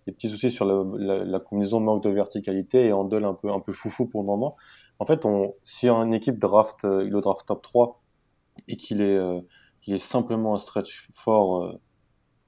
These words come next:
bon au tir, mais avec moins de polyvalence défensive et, et tout ça, c'est, je pense que l'équipe sera déçue. Ça, et d'ailleurs, s'il devient Rashard Lewis, en fait, moi, ça me dérange pas. Rashard Lewis était un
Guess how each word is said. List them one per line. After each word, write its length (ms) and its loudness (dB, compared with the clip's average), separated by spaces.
bon 320 -2
au 60 0
tir, 320 2
mais 160 -4
avec 240 -4
moins 180 4
de 60 2
polyvalence 580 4
défensive 640 0
et, 400 0
et 80 -10
tout 80 -14
ça, 120 -2
c'est, 240 -6
je 80 -20
pense 180 -4
que 100 -12
l'équipe 220 -6
sera 180 -2
déçue. 340 -2
Ça, 260 0
et 160 4
d'ailleurs, 240 8
s'il 200 -2
devient 280 4
Rashard 320 6
Lewis, 380 0
en 80 -4
fait, 180 -2
moi, 140 0
ça 100 -4
me 80 -2
dérange 320 -4
pas. 80 2
Rashard 300 -4
Lewis 300 -2
était 180 -4
un 160 -8